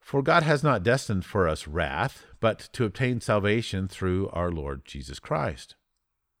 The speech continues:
Okay, again, here we see salvation from the wrath, and we see they were destined for it,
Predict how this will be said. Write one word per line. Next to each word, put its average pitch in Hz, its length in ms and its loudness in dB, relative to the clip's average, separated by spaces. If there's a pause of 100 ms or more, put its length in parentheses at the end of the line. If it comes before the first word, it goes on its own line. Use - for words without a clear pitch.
(280)
Okay, 87 240 -2
again, 85 480 -4
here 87 180 -4
we 82 140 -4
see 85 160 -8
salvation 80 540 -4
from 95 340 -2
the 90 120 -2
wrath, 76 540 -4 (960)
and 95 360 -2 (280)
we 101 180 -4
see 107 220 0
they 104 220 0
were 92 140 0
destined 123 760 0
for 69 420 -6
it, 107 200 -4